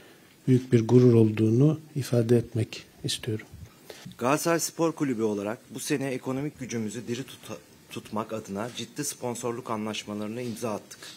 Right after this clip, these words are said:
Speaker 2: Atmaya devam ediyoruz. Bu anlamda Pasifik Holding ile yaptığımız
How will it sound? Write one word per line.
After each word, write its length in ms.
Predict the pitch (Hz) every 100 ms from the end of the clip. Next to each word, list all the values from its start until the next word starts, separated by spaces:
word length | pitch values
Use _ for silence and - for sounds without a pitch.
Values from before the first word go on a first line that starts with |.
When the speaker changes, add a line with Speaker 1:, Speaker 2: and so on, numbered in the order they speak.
| - _ - - - - -
Speaker 2:
Atmaya 440 | 117 - 120 139
devam 320 | 123 117 131 123
ediyoruz. 440 | 92 85 - - - - _ _ _ - - - - -
Bu 80 | 151
anlamda 560 | 143 131 120 101 107 - - - - - -
Pasifik 300 | 127 120 -
Holding 320 | 147 127 117 -
ile 100 | 123
yaptığımız 800 | 120 110 - 120 117 98 -